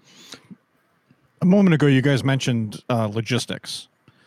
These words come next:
And, uh, like, this to me, I think is, is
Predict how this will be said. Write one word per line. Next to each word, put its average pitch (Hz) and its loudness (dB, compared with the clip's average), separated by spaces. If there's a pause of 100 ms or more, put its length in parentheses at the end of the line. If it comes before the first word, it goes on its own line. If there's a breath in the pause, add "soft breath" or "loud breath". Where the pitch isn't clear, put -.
(300 soft breath)
And, 123 -4
uh, 120 -10
like, 117 -6
this 180 0
to 190 0
me, 151 4
I 139 2
think 127 -2
is, 113 -4
is 110 -8